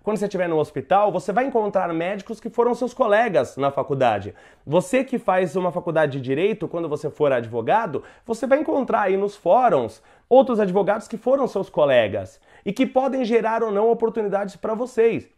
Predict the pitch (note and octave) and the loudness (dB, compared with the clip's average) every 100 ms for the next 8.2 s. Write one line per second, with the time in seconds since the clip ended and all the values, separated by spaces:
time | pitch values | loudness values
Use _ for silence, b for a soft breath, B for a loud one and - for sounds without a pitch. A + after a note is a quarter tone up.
0 | _ D#3+ F3 A3+ F#3+ E3+ - _ b b | _ -4 -2 0 0 -2 -4 _ b b
1 | D#3+ A#3+ A#3+ G3+ C4 C4+ A3+ A#3 A#3 A#3 | -2 0 2 2 0 -2 -2 -2 0 0
2 | G#3 F#3 D3+ C3+ G#3 A3 - G3+ B3+ C#3+ | -2 -2 -2 -2 -2 -2 -2 -2 -2 -2
3 | C3 - G#2 - b b - G3+ F#3 C3 | -4 0 -2 -2 b b 0 2 2 2
4 | D3 B2+ A#2 B2 G#3+ A4 B4 A#4 A#4 E4 | 2 0 -4 -6 -6 -2 0 4 4 4
5 | G#3+ A#3+ F#3 F3+ E3 D3+ D#3 C#3+ C3 C#3+ | 0 0 0 0 0 -2 0 -2 0 0
6 | F#3 B2 - - D3+ F#3+ F3 D#3+ A3 C#4 | 2 0 -2 -4 -2 -2 -2 -4 -4 -6
7 | C#4 B3+ G3+ C#4+ - F3 D#3 C3+ - C3 | -4 -4 -2 -4 -2 -4 0 0 0 0
8 | G#2+ F#2+ | 0 -2